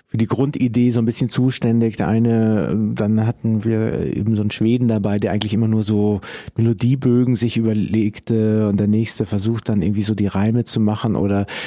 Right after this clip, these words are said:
die Akkorde zu betreuen. Dann, ähm, Robin war das vor allem, der dann auch dann sagt, ja, der, nee, den Akkord müssen wir aufheben, den brauchen wir für den Chorus und so. Und dann sind alle so mit ihren Skills dabei. Und es hat schon, also da haben wir extrem viel gelacht auch. Das war einfach, ähm, auch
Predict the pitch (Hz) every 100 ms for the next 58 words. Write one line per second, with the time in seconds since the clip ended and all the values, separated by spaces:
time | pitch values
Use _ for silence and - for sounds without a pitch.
0 | - - - 101 - 117 123 117 117 113
1 | - 110 110 117 120 113 107 - 107 104
2 | 104 - 98 95 95 95 92 _ - -
3 | - 113 120 104 101 104 - 101 101 101
4 | 92 98 98 98 95 98 92 87 90 -
5 | 95 98 95 98 95 82 127 127 139 -
6 | - 135 120 113 - 127 127 120 113 101
7 | 117 113 117 113 104 - 139 117 120 -
8 | - 123 117 127 131 120 113 135 - 127
9 | 143 127 123 113 117 113 120 127 - 113
10 | 101 98 151 - - - - - - -
11 | _ 135 127 127 - - 120 120 113 107
12 | 107 117 - - - - 113 117 113 101
13 | 80 87 - - - - - - 82 98
14 | 101 - 101 95 92 - -